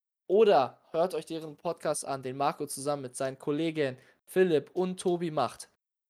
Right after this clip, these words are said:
Der übrigens, äh, der Philipp hat übrigens gesagt, er möchte bald mal zu uns Besuch kommen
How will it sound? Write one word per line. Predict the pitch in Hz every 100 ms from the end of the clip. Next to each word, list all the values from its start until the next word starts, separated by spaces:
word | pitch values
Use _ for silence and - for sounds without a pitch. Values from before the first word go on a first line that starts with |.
| -
Der | 156 156 143 -
übrigens, | 170 156 135 -
äh, | - 131 123 120 120 - -
der |
Philipp | - 151 139
hat | 135 -
übrigens | 135 120 113 -
gesagt, | 117 120 -
er | 107
möchte | 117 -
bald | 120 117 117
mal | 117
zu | -
uns | 120
Besuch | - 139 135
kommen | 143 139